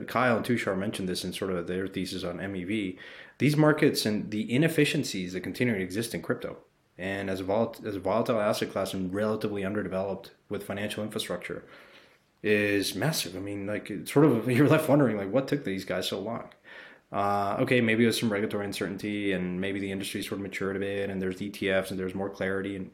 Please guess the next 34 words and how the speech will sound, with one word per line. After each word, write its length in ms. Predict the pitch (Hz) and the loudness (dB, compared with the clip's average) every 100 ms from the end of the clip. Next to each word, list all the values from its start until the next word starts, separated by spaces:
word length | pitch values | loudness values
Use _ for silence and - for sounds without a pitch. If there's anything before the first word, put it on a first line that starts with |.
| - | -2
okay, 280 | 117 87 | 0 0
I 80 | 92 | 0
understand 380 | 101 - - - | -4 -6 -10 -10
that. 160 | - - - - - | -12 -14 -20 -20 -4
But 100 | 104 | 2
I 20 | |
think 140 | 117 110 | 4 4
we're 100 | 110 | 4
at 140 | 120 | 4
that 180 | 107 110 | 2 0
point, 220 | 113 104 | 0 -4
at 80 | 87 | -2
that 100 | 98 | -4
inflection 380 | 98 120 120 104 | -2 -2 -2 -4
point, 160 | 95 95 | -4 -2
where 100 | 92 | -2
people 280 | - 104 | -2 -2
realize, 340 | 101 107 92 87 - | 0 2 0 -2 0
"Wow, 240 | 107 104 - | 4 4 2
I 100 | 113 | 0
can 200 | 107 98 | 0 -2
build," 380 | 104 95 82 76 _ _ | -2 -4 -6 -10 _ _
one, 320 | - 110 143 127 | 0 4 6 6
this 140 | 120 | 4
is 100 | 113 | 2
not 220 | 104 113 | 2 2
an, 140 | 95 92 101 | 2 -2 -6
a 60 | |
trivial 420 | - - 101 95 | -6 -2 0 -2
market. 300 | 90 104 107 | -2 -4 -4
Like, 260 | - 95 - | -4 -6 -6
DeFi 260 | 110 113 107 | -4 0 0
has 120 | 104 | 0
grown 220 | 104 95 | -4 -6